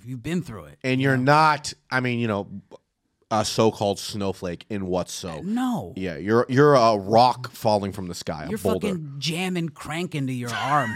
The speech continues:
Speaker 1: <laughs> You used to do that. So you're like, "You know what? I got a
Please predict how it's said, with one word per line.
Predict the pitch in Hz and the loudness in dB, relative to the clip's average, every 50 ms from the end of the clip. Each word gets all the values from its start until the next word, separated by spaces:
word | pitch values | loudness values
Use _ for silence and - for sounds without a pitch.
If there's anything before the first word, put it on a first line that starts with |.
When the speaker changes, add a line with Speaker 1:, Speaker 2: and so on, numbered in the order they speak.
| - - | -8 -12
Speaker 1:
<laughs> | - _ _ _ _ _ _ _ | -16 _ _ _ _ _ _ _
You | 156 175 190 | -2 0 2
used | 180 196 214 196 - - | 4 4 4 2 2 -2
to | 202 | -4
do | 165 147 208 208 | -2 0 0 2
that. | 175 151 120 113 - - | 0 0 -2 -4 -8 -12
So | - - 160 | -12 -8 -6
you're | 160 165 | -4 -2
like, | 160 160 160 156 - | 0 -2 -2 -4 -4
"You | 220 220 | -4 -2
know | 226 220 | 0 0
what? | 208 208 196 190 185 175 160 - 107 _ _ - | 0 2 2 2 0 -2 -4 -8 _ _ _ -8
I | 180 190 | -6 -4
got | 175 156 135 123 | -4 -4 -4 -6
a | 120 | -8